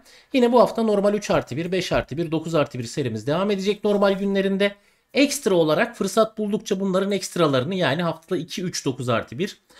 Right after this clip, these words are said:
haftada iki, üç, üç artı bir de ekstra ekstra fırsat buldukça yayınlayacağım. Kendinize iyi bakın. Seviliyorsunuz. Görüşmek üzere. Ha, unutmadan online'ları mutlaka çözün. Bakın mutlaka online'lar çözün.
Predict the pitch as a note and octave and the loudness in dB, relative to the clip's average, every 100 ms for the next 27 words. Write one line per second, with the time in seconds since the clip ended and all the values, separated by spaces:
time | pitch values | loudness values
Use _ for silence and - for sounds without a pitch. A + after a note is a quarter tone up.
0 | - - F#3+ F#3+ F#3+ F3 F#3 - - E3 | -6 0 0 2 -2 0 -4 -4 0 0
1 | - G#2+ G#2+ F#3+ A3+ - _ - A#3 - | 0 -8 -4 -2 -4 -8 _ -6 -6 -4
2 | C#3+ B2+ - B2 - D3 C#3 - B2 G#2+ | -2 -2 -2 -4 -4 -4 -6 -6 -10 -10
3 | - G#2+ C#3+ F#3+ G3 F#3+ F#3+ G3+ G3+ _ | -8 -2 0 2 2 0 0 -2 -4 _
4 | _ _ A#2 A2 A2+ A#2+ C#3 E3 E3 F3 | _ _ -6 -2 -2 0 0 0 -2 -6
5 | F3 _ - G#2 A#2 D3+ D#3 F3 F3 A#2 | -8 _ -10 -8 -2 -2 -2 -2 -4 -4
6 | F#2+ A#2 A2+ - F3+ - F3 F#3 F#3 _ | -4 -4 -4 -6 -8 -6 -2 -2 -2 _
7 | _ - F#3 D3 - _ _ C3 E3+ E3+ | _ 2 2 2 -6 _ _ -2 -2 2
8 | F3 A2+ E2+ - _ _ C#3 G3+ A3 F#3+ | 0 0 -4 -18 _ _ 4 6 6 6
9 | E3 D3+ E3+ G3 G#3 - D3+ E3 D#3 C#3 | 4 4 4 4 2 0 0 -2 -2 -4
10 | A2+ A2+ - A#2 E3+ A3+ E3+ E3+ D#3 E3+ | -4 -6 -6 -2 -2 0 -2 0 -2 0
11 | E3 D#3+ D#3 D#3 F#3 G#3+ A#3+ | -2 -2 -2 -2 -4 -2 -4